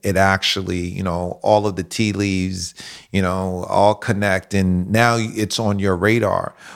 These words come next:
But most artists, I mean, when you think about success,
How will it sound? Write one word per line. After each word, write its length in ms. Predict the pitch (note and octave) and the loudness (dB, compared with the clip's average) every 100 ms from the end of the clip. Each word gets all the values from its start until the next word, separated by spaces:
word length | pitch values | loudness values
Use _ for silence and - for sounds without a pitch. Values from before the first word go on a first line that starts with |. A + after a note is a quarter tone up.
| - | -4
But 140 | C#3+ | 2
most 280 | C#3 D3+ - | 2 2 2
artists, 560 | F#2+ B2 A#2 G2+ - - _ _ _ | 2 2 -2 -6 -8 -10 _ _ _
I 20 | F#2+ | -6
mean, 360 | F#2 F2+ F#2 | -4 -4 -4
when 80 | F#2 | -2
you 100 | A2 | -4
think 240 | A2 A#2 | -4 -6
about 240 | G2 F#2 E2 | 0 -2 -2
success, 680 | - - A2 C#3 D2 - | -8 -2 0 2 0 -4